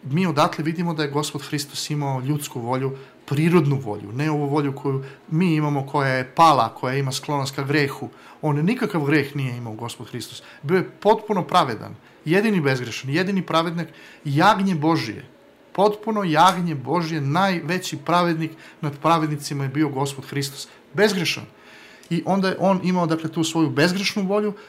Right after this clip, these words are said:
koja se saglasila sa voljom Boga Oca i išao je na stradanje. Mi tu vidimo da je on imao,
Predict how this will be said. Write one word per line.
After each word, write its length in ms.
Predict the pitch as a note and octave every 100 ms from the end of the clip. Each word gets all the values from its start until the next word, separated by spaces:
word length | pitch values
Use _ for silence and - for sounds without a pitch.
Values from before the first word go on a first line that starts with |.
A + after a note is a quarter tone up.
| -
koja 160 | D#3
se 120 | D3 -
saglasila 540 | D3+ C3+ D3+ D3+ C3+
sa 140 | -
voljom 260 | C#3 C#3 C3+
Boga 240 | C3 B2+
Oca 400 | B2+ G#3 - C4+ C4 - - - -
i 60 |
išao 340 | F3 E3 D#3 D#3+
je 40 |
na 60 | C#3
stradanje. 340 | C3+ B2+ B2
Mi 180 | C#3 D#3+
tu 100 | G#3
vidimo 320 | E3+ D#3+ F3
da 80 | E3+
je 60 | E3+
on 100 | E3+
imao, 360 | F3+ F3+ F3+